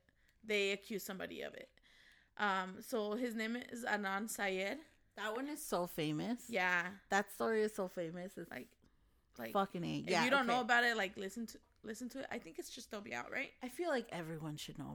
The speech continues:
Speaker 2: about it.
Speaker 1: Yeah, and if you
Speaker 2: Everyone
Speaker 1: don't, then let
Speaker 2: knows
Speaker 1: me
Speaker 2: about
Speaker 1: tell
Speaker 2: it.
Speaker 1: you. <laughs>
Speaker 2: Yeah. Yeah, yeah.
Speaker 1: So,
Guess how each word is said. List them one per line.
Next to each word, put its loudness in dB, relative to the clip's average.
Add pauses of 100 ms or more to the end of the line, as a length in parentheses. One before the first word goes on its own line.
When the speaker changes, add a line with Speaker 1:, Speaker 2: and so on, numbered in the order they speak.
Speaker 2:
about -2
it. -12
Speaker 1:
Yeah, 4
and 2
if -4
you 6
Speaker 2:
Everyone 4
Speaker 1:
don't, -2
then -2
let 0
Speaker 2:
knows -2
Speaker 1:
me -2
Speaker 2:
about 8
Speaker 1:
tell 6
Speaker 2:
it. 4
Speaker 1:
you. 6
<laughs> -14 (400)
Speaker 2:
Yeah. 4 (560)
Yeah, -4
yeah. -6
Speaker 1:
So, 8